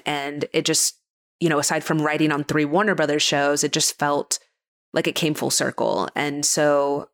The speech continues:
I had to pitch them a, um,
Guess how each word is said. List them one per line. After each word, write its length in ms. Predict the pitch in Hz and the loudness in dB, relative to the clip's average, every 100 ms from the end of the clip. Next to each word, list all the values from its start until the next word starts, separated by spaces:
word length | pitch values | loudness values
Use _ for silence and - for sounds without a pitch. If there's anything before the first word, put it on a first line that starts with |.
| _ _ | _ _
I 140 | - 156 | -2 -2
had 240 | 156 160 | -2 -2
to 100 | - | -4
pitch 380 | - - 139 - | -4 -2 -2 0
them 320 | 156 147 143 - | 0 0 -2 -4
a, 480 | 151 143 139 139 143 _ _ _ _ _ _ - | -2 -2 -2 -6 -10 _ _ _ _ _ _ -8
um, 540 | 156 135 131 - - | -4 -2 -2 -6 -8